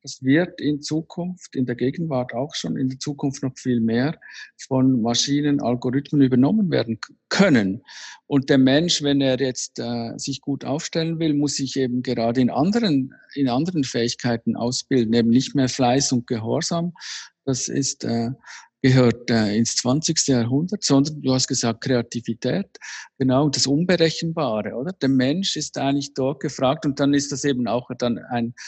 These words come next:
glaube ich, dem Menschen entsprechendes Menschenbild. Der Mensch ist eben unberechenbar und dort ist er gefragt, oder?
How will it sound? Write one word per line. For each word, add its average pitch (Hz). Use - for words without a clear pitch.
glaube 127
ich, 123
dem 120
Menschen 139
entsprechendes 135
Menschenbild. 127
Der 120
Mensch 139
ist 135
eben 110
unberechenbar 139
und -
dort 127
ist 143
er 131
gefragt, 107
oder? 131